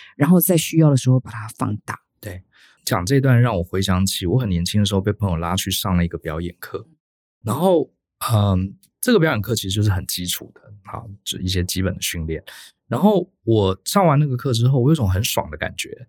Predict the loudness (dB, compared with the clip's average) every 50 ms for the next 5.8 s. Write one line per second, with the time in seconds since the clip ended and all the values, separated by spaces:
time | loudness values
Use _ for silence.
0 | _ _ _ -2 0 2 2 2 2 0 -6 -12 _ -10 -4 0 2 4 4 4
1 | 4 2 4 4 4 2 2 0 -6 _ _ -2 -2 -2 -2 0 2 2 4 6
2 | 4 4 4 2 2 2 4 4 4 2 2 -2 _ _ _ _ _ _ _ -2
3 | 0 2 2 2 4 4 6 6 6 6 4 2 0 -2 _ _ _ 2 4 6
4 | 8 8 8 8 6 6 6 4 4 4 4 2 0 -2 -4 -6 -4 -2 0 0
5 | 0 0 -2 -4 -6 -6 -6 -6 -8 -10 -10 -8 -10 -10 -12